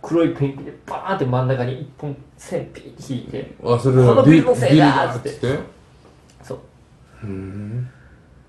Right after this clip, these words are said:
Speaker 1: 人殺して、
Speaker 2: うん。
Speaker 1: で、富士山に見立てたおちょこを
Speaker 2: うん。
Speaker 1: パーンって真っ二つに割って、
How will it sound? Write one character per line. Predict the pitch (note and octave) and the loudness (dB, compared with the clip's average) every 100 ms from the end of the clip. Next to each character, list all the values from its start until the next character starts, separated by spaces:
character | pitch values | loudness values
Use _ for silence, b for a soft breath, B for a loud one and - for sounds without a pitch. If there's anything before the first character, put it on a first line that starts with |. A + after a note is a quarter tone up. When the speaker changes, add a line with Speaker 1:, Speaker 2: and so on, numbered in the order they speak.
| b _ - | b _ -6
Speaker 1:
人 | - E3 | -2 0
殺 | F3+ D3+ | 2 0
し | - | 2
て、 | G#3 G3 - - - | 4 6 4 -2 -12
Speaker 2:
う | |
ん。 | G#2 G2 - - | -14 -16 -20 -10
Speaker 1:
で、 | C3+ | -6
富 | G3+ F3+ | -6 -6
士 | |
山 | D3 D3 B2 | -4 -4 -2
に | |
見 | C3 C3+ | -4 0
立 | C#3+ | -2
て | C3 | 0
た | A2+ | -4
お | A2+ | -2
ち | C#3+ | -4
ょ | |
こ | - | -4
を | - A2 G#2 - - | -6 -6 -8 -12 -14
Speaker 2:
う | G#2+ | -12
ん。 | G2 | -12
Speaker 1:
パ | |
ー | - E3 | -12 -12
ン | D#3 | -12
っ | |
て | - - - - - | -10 -12 -12 -20 -10
真 | A#2+ | -8
っ | A#2 | -8
二 | D#3 B2+ | -6 -6
つ | - | -6
に | G#2+ | -8
割 | A#2 A#2+ | -8 -8
っ | - | -10
て、 | - - | -12 -12